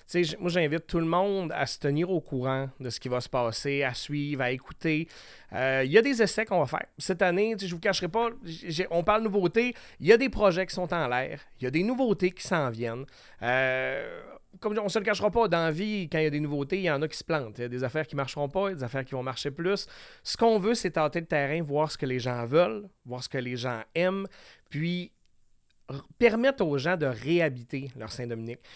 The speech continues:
Il y a des super de beaux projets qui s'en viennent. On en parle à t-, à la télévision, à la radio, on en parle un peu partout. Des développements, euh, le milieu commercial va bien, il y a des gens qui investissent. Donc, c'est le moment, là, de, de, de, de prendre l'allée du train, là, puis de continuer avec eux.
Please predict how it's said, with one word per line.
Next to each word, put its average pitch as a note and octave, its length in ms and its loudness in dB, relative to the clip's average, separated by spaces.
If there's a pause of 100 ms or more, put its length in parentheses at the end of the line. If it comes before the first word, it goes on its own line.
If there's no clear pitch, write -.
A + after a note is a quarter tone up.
(160)
Il C#3 60 -2
y - 20 2
a - 20 -2
des F3+ 100 -2
super F#3+ 800 0
de C#3+ 80 -2
beaux C3 160 -6
projets C3 380 -4
qui C3+ 100 -10
s'en B2+ 220 -6
viennent. C#3+ 360 -4
On B2 160 -6
en B2 180 -4
parle F3+ 320 0
à D#3 100 2
t-, D3 120 -6
à C3+ 260 -4
la C3 80 -4
télévision, C#3 500 -4
à D3 60 -2
la B2+ 60 -4
radio, C3 380 -4
on E3+ 80 -2
en A#2+ 100 -6
parle C#3 140 -6
un C3+ 40 -6
peu C3+ 80 -12
partout. E3+ 460 -6 (260)
Des A2+ 140 -6
développements, F3+ 720 2 (340)
euh, A#2+ 240 0
le B2 120 -2
milieu C#3 220 -2
commercial D3 600 0
va A#2+ 340 2
bien, G3+ 380 0
il G#3+ 80 -2
y - 20 -2
a B2 40 -2
des A2 200 -8
gens F#3 240 0
qui A#3 140 -2
investissent. G#3+ 640 -2 (240)
Donc, B2+ 180 -2
c'est F#3 220 0
le F3+ 60 -2
moment, F3+ 280 2
là, E3+ 140 2
de, B2+ 180 -4
de, A#2+ 220 -6
de, A2+ 220 -14 (500)
de A2+ 60 -6
prendre D#3+ 280 -2
l'allée C#3 240 2
du C#3 120 -8
train, F3+ 260 -4
là, F#3+ 200 -8
puis - 100 -20
de - 60 -20
continuer C#3+ 440 -2
avec A#2+ 260 -2
eux. D#3+ 200 -2